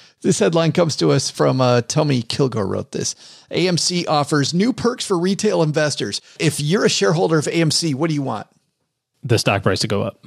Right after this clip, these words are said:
Speaker 1: And?
Speaker 2: More free stock? I don't know.
Speaker 1: Uh, free popcorn.
Speaker 2: Oh, free popcorn.
Speaker 1: Come
Speaker 2: Okay.
Speaker 1: on. Of
Speaker 2: I'm not a
Speaker 1: course.
Speaker 2: popcorn fan.
Speaker 1: Oh, shut it. Get, get, leave. Just, just
Speaker 2: Yeah.
Speaker 1: go. Just walk out
Speaker 2: I
Speaker 1: that
Speaker 2: have a
Speaker 1: door.
Speaker 2: little bit.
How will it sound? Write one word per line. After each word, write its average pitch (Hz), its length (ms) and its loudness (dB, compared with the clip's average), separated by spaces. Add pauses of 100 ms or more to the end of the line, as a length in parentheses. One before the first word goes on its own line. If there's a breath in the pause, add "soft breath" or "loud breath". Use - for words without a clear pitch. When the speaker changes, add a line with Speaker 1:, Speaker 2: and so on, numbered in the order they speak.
(320)
Speaker 1:
And? 175 460 0 (800)
Speaker 2:
More 120 240 2
free 117 180 0
stock? 139 360 -2 (200)
I 117 60 -4
don't 110 140 -6
know. 98 260 -10
Speaker 1:
Uh, 151 60 -6
free 226 260 0
popcorn. 208 480 0
Speaker 2:
Oh, 131 100 2
free 117 180 2
popcorn. - 320 -12
Speaker 1:
Come - 260 -2
Speaker 2:
Okay. 254 80 2
Speaker 1:
on. 165 460 -2 (560 soft breath)
Of 139 200 0
Speaker 2:
I'm 143 100 0
not 196 120 4
a - 40 4
Speaker 1:
course. 123 120 0
Speaker 2:
popcorn 120 380 0
fan. 98 320 0 (840)
Speaker 1:
Oh, - 100 -10
shut - 300 -4
it. 139 60 -18
Get, - 180 -8
get, - 300 -8
leave. 139 420 -2 (320)
Just, - 300 -4
just 127 160 0
Speaker 2:
Yeah. 113 60 2
Speaker 1:
go. 113 300 0 (120)
Just - 300 -6
walk 139 260 0
out 160 140 2
Speaker 2:
I 139 40 -2
Speaker 1:
that 147 60 4
Speaker 2:
have 156 60 4
a 160 40 4
Speaker 1:
door. 135 80 4
Speaker 2:
little 117 160 4
bit. - 220 0